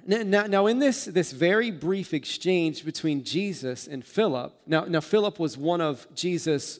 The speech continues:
first disciples. And he, he literally, he was the kind of person who, when he met Jesus, he literally walked away from his career and everything that he was chasing after to follow Jesus.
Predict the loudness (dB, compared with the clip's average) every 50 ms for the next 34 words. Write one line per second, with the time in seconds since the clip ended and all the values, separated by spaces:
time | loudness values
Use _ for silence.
0 | -16 -6 -2 0 0 0 -2 -4 -8 -8 -8 -4 -2 0 0 0 -2 -6 -14 -18
1 | -16 -16 -18 -18 -18 -6 -2 2 2 2 2 2 0 -2 -2 -2 -2 -2 -4 -4
2 | -4 -2 0 0 0 2 4 2 2 2 0 -2 0 0 0 0 -2 -2 -2 -2
3 | -4 -4 -2 -2 -2 -2 -4 -6 -4 -4 -2 -2 -2 -2 -4 -2 -2 -2 -2 0
4 | 0 0 -2 -2 -2 -2 -2 -2 -2 -4 -10 -10 -6 -4 -2 -2 -2 -2 -2 -2
5 | -2 -2 -2 -6 -10 -12 -14 _ -20 -20 -20 _ _ -2 0 2 2 2 2 2
6 | 0 0 0 0 -2 -2 -2 0 0 0 0 0 -2 -4 -4 -2 -2 -2 -4 -4
7 | -6 -6 -4 -4 -4 -4 -4 -6 -6 -6 -6 -4 -4 -2 -2 0 0 0 0 0
8 | -2 -4 -6 _ _ -2 0 0 -2 -2 -4 -6 -6 -6 -4 0 0 0 2 2
9 | 0 0 0 -2 -4 -6 -8 -4 0 0 0 0 0 -4 -4 -4 -4 -2 -4 -4
10 | -4 -6 -6 -6 -6 -6 -6 -6 -2 0 2 2 2 2 0 -2 -2 -4 -8 -8
11 | -10 -12 -14 -16 -16 -16 -16 -16 -16 -18